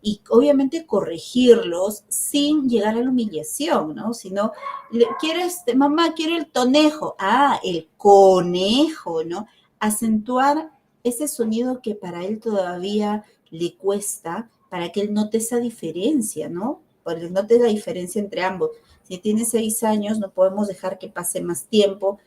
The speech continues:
porque luego va a ser más difícil su recuperación y el ir entrenando su oído, ¿no?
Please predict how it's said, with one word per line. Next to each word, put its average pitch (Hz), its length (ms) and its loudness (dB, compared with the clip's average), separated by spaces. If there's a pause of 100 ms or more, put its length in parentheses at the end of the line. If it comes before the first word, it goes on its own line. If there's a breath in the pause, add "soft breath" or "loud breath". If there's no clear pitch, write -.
(240 soft breath)
porque 202 280 -2
luego 240 320 10
va 233 80 2
a - 20 2
ser 220 240 0
más 240 220 0
difícil 240 500 -2
su 240 140 -4
recuperación 202 840 -2
y 208 160 0
el 175 120 -2
ir 196 120 -2
entrenando 185 840 -4
su 160 240 -10
oído, 190 600 2
¿no? 196 240 -4